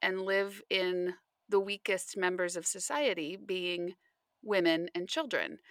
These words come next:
and that the men were hardworking, and that's what brought them closer to God. And the,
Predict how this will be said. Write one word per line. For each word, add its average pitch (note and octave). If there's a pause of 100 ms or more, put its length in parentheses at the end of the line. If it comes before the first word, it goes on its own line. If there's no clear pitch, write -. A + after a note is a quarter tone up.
(340)
and F3 (640)
that -
the F#3+
men G#3
were F3 (520)
hardworking, G3
and F#3
that's F#3
what G3
brought F3
them F3
closer F3+
to -
God. E3+
And E3
the, D#3+